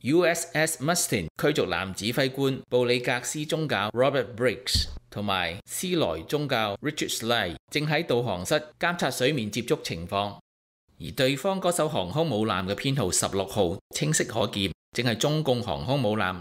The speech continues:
遼寧號，顯示佢正喺美國嘅嚴密監控之中。當時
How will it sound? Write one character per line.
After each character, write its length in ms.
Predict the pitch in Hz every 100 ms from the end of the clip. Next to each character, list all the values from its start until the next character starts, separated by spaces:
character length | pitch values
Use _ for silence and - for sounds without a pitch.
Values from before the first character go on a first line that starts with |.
| -
遼 200 | 73 82
寧 200 | 82 85
號， 320 | 90 107 107 - _
顯 240 | - 120 180
示 140 | 127 110 -
佢 160 | 127
正 200 | 123 127
喺 140 | 135 147
美 220 | 101 110
國 200 | 113 104
嘅 120 | 107
嚴 260 | 92 80 85
密 160 | 82 87 -
監 220 | 113 120
控 180 | 113 98
之 140 | -
中。 200 | 156 156 - _ _ _ _
當 200 | 180 196
時 140 | 185